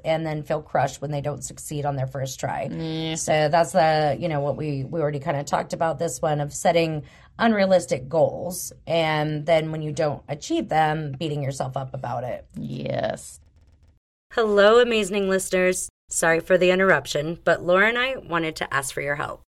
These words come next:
Speaker 2: There is this cool program that we use called Patreon. When you sign up for Patreon under Who Said You Have To, you will get exclusive gifts from Tina and me.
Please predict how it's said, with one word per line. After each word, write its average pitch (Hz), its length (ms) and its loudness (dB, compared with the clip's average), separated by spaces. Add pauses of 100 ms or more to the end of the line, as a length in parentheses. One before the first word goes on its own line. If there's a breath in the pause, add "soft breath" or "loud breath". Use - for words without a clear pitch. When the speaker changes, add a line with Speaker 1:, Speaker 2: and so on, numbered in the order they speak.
(120)
Speaker 2:
There 214 160 0
is 208 260 0
this 190 180 -4
cool 233 220 -4
program 226 400 6
that 185 120 0
we 185 80 -6
use 202 200 -6
called - 280 -4
Patreon. 139 680 0
When 175 160 -4
you 180 60 0
sign 226 300 4
up 269 140 0
for 202 120 -2
Patreon 202 500 8
under 165 320 -4
Who 180 200 10
Said 170 240 -2
You 151 100 -6
Have 165 280 4
To, 320 280 -4 (240 loud breath)
you 208 140 -8
will 233 100 6
get 170 180 4
exclusive 220 720 -4
gifts - 300 -2
from 147 200 -4
Tina 196 440 -4
and 160 200 -2
me. - 200 -8